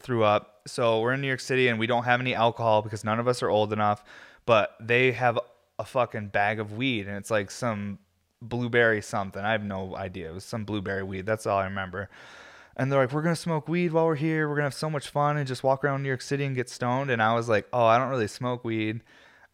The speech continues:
And I was like, "I don't like it. I threw up last time I smoked it." And they're like,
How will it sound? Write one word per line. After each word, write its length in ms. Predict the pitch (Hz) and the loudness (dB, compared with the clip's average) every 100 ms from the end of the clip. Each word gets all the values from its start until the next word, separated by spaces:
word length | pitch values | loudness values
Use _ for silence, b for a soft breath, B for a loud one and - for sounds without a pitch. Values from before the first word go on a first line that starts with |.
| - | -4
And 380 | 113 117 120 - - | 0 0 0 -6 -6
I 60 | |
was 100 | 117 | -2
like, 140 | 117 110 | 0 2
"I 80 | 135 | 4
don't 120 | 123 | 4
like 200 | 120 117 | 2 6
it. 60 | |
I 40 | 113 | 4
threw 320 | - 123 120 | 4 0 4
up 140 | 120 | 4
last 240 | 127 120 - | 4 2 2
time 160 | 123 | -4
I 20 | 120 | -4
smoked 460 | - 123 120 - | -6 -4 -4 -2
it." 60 | 123 | -2
And 180 | 123 131 | -2 -2
they're 100 | 123 | -2
like, 180 | 120 | -4